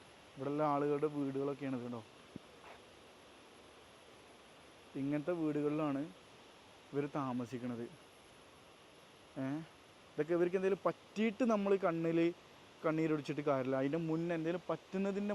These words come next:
മുന്നേ, കുട്ടി, സ്കൂളിൽ പോകാത്ത കുട്ടികളുണ്ട്, അവർക്ക് എന്തെങ്കിലും പറ്റുന്നതിൻ്റെ മുന്നേ നമ്മൾ ക്ലിയർ ചെയ്യാൻ വേണ്ടിയിട്ട്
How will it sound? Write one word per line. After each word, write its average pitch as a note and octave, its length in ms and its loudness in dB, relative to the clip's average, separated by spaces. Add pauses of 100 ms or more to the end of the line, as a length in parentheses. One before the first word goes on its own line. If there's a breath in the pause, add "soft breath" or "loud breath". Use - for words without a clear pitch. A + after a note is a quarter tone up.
(120)
മുന്നേ, D#3+ 320 -2 (600)
കുട്ടി, - 320 -10
സ്കൂളിൽ F3+ 280 4
പോകാത്ത E3+ 280 4
കുട്ടികളുണ്ട്, D3 400 0 (880)
അവർക്ക് E3+ 200 0
എന്തെങ്കിലും G3 260 0
പറ്റുന്നതിൻ്റെ F#3 540 -4 (120)
മുന്നേ F3+ 340 -2
നമ്മൾ F3 180 -2 (380)
ക്ലിയർ D#3+ 320 0
ചെയ്യാൻ E3 300 2
വേണ്ടിയിട്ട് D#3 360 -2